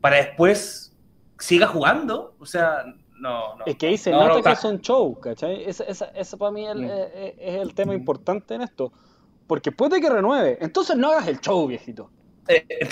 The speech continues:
Speaker 1: claro, entonces, entonces, o sea, cua-, o sea, en verdad, el show hazlo, pero cuando en verdad está, en verdad, en verdad,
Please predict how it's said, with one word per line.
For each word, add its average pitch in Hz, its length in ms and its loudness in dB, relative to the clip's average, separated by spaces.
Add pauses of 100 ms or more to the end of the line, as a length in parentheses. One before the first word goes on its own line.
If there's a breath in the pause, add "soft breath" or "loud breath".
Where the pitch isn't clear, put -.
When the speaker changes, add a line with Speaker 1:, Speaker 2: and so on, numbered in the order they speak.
Speaker 1:
claro, 156 240 8
entonces, 151 240 8
entonces, 170 260 2
o - 40 -4
sea, - 80 -14
cua-, 165 160 4
o - 40 -14
sea, 185 120 6
en 165 80 2
verdad, 160 420 6
el 160 160 2
show 262 240 8
hazlo, 320 300 4
pero 202 160 0
cuando 180 180 0
en 165 60 -4
verdad 175 240 4
está, 247 500 -2
en 170 160 -2
verdad, 233 420 6
en 359 80 -4
verdad, 381 340 0